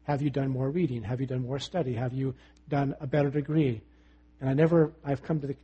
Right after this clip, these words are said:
you know, I think years ago my father helped me to see the fact that, you know, as he put it, as, you know, the scientist he was, the longer he looked through the microscope, the more sure it was a created universe.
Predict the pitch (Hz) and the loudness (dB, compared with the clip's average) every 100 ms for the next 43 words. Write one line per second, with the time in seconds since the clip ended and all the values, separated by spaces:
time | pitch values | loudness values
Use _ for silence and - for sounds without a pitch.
0 | - 127 123 131 127 160 151 165 160 131 | -6 -4 -2 -4 -8 -8 -2 0 0 -2
1 | 123 127 127 139 139 123 135 - 131 120 | -2 -4 -4 -4 -2 -4 -6 -8 -8 -8
2 | - 185 143 123 131 127 139 135 - - | -8 -4 -2 -4 -6 -8 -8 -16 -18 -20
3 | - - _ 123 120 135 - - - - | -20 -20 _ -10 -8 -8 -12 -20 -14 -6
4 | 143 202 202 151 147 147 135 131 - - | 0 2 0 -2 -4 -4 -4 -4 -8 -18
5 | - 127 123 120 135 139 127 127 202 165 | -14 -10 -8 -8 -8 -8 -10 -10 -8 -8
6 | 104 113 - - - - - 131 135 160 | -8 -10 -16 -20 -20 -14 -4 2 4 4
7 | 165 180 156 143 147 143 - 139 139 - | 4 0 2 2 0 -2 -8 -4 -4 -4
8 | - - 170 180 139 - - 107 - - | -14 -2 -2 -2 -10 -12 -14 -14 -16 -20
9 | _ _ - 131 131 131 - 160 147 156 | _ _ -10 -4 -4 -4 -4 0 0 -2
10 | 139 139 - 151 135 139 156 165 135 104 | -6 -8 -6 -2 -2 -2 -8 -10 -10 -16
11 | 101 - | -18 -18